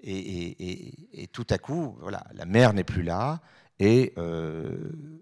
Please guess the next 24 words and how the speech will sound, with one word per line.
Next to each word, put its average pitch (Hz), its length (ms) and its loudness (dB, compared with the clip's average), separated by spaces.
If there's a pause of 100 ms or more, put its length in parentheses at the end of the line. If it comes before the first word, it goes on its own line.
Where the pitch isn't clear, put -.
(960)
ce - 180 -6
livre, 101 560 -2
euh, 80 440 -4
ce - 140 -8
livre 107 240 -4
va 90 80 0
se - 140 -2
déployer 98 960 -2 (160)
dans 135 180 8
son 104 240 -4
absence 143 480 -4 (180)
<clears throat> - 180 -20
avec 120 420 -4 (560)
beaucoup, 117 600 2
euh, 78 200 -6
beaucoup 95 420 -10
de, 76 480 -8
d'éléments, 85 640 -6
euh, 73 260 -8 (360)
qui - 100 -12
sont, 95 440 -6
euh, 71 840 -10
je 80 160 -16
dirais, 87 400 -6